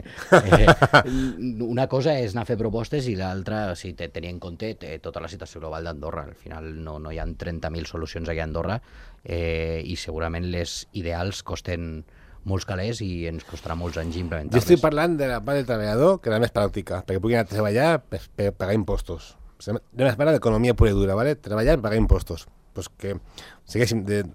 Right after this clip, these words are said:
Speaker 2: dotze de la nit, estem al matí, tancat, a partir d'obert. Tu com siguis de-, depenent, siguis forner, doncs puguis anar a treballar amb el bus, pues, a-, agafa el cotxe, deja, la vida està molt cara, la benzina cara, el fet d'agafar el cotxe, llogar un parking a Andorra, a les Caldes, és un,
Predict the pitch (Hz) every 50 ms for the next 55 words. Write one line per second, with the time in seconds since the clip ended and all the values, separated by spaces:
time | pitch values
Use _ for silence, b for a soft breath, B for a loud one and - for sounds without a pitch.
0 | - - - _ - 82 87 90 95 107 101 117 117 131 170 202 165 - - -
1 | 123 113 110 107 123 180 185 - - 104 104 98 - 107 90 85 - 117 131 127
2 | 110 104 98 92 - - - - - 107 107 113 113 110 104 117 123 123 120 -
3 | - - - - - - 120 - _ _ 120 113 113 107 104 117 123 127 131 131
4 | 135 127 - - 110 113 113 104 - - - 107 104 110 120 127 139 135 - 104
5 | - - 120 117 120 107 123 120 110 101 117 113 117 151 190 196 - - _ b
6 | b b b b b b 117 - 120 127 - - - - - B B B B B
7 | 131 139 139 - 135 123 107 165 190 185 - 208 202 220 226 226 202 _ _ _
8 | _ _ B B B B B B B - 151 139 135 127 - - - - - -
9 | 123 139 165 180 160 - - - 139 135 139 - - - 127 120 104 - 101 95
10 | 87 80 78 - - _ _ _ - b b b b b b - 113 123 131 127
11 | 123 147 156 143 - 107 101 87 85 - - - 101 127 156 175 165 165 151 -
12 | 147 139 107 - 107 98 - - 92 85 82 - - - - 107 113 131 156 170
13 | 156 113 139 123 120 120 107 110 123 120 117 110 - - 147 156 170 190 220 226
14 | 196 - 98 92 117 131 135